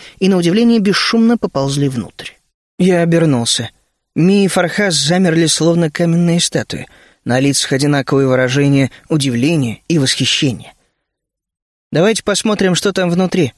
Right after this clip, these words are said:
сказал я и двинулся вперёд. Судя по торопливым шагам за спиной, мои спутники старались держаться как можно ближе ко мне.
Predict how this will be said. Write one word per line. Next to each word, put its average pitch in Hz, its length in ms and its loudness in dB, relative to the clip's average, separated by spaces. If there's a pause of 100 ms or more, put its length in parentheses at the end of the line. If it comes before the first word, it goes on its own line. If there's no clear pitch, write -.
(300)
сказал 135 380 0
я 151 160 2
и 143 40 2
двинулся 127 420 0
вперёд. 113 440 -6 (420)
Судя 185 300 0
по 180 100 -2
торопливым 180 480 0
шагам 165 340 0
за 160 120 0
спиной, 165 360 2
мои 190 200 2
спутники 185 460 -2
старались 170 460 -2
держаться 160 500 -2
как - 220 -6
можно 175 320 0
ближе 151 300 -2
ко 131 160 -4
мне. 120 300 -10